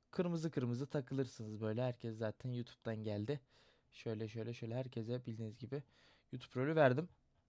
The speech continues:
Evet, şimdi devam edelim. <coughs> Turnu ba-, e, turnuva başlatma işini biraz daha çabuk yapsan iyi olur. Şimdi şöyle yapamıyorum.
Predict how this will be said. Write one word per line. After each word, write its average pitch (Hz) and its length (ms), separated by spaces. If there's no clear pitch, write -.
Evet, 117 160
şimdi 131 260
devam 120 240
edelim. 110 340
<coughs> - 380
Turnu 185 200
ba-, 123 680
e, 107 60
turnuva 160 380
başlatma 147 640
işini 143 340
biraz 135 240
daha 139 100
çabuk 131 320
yapsan 131 340
iyi 117 80
olur. 104 140
Şimdi 147 260
şöyle 175 380
yapamıyorum. 160 640